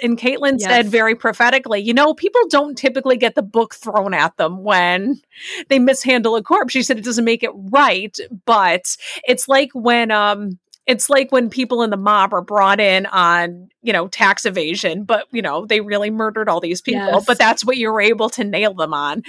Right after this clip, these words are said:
Speaker 2: Yes.
Speaker 1: So there is something to be, you know, thought of, you know, was something going on behind the scenes where they were investigating these people.
Speaker 2: She also covered a portion where,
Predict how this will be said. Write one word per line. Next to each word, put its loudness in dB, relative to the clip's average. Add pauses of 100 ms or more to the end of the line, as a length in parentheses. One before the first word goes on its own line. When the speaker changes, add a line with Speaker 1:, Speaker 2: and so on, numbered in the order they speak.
Speaker 2:
Yes. -2
Speaker 1:
So 6
there 6
is 2
something 0
to -2
be, -4
you -4
know, 2
thought 4
of, 2
you -2
know, 0
was 2
something -2
going -2
on 0
behind -2
the -4
scenes -6
where -2
they 0
were 0
investigating -4
these -12
people. -12 (580)
Speaker 2:
She -2
also 0
covered -2
a -6
portion -6
where, -2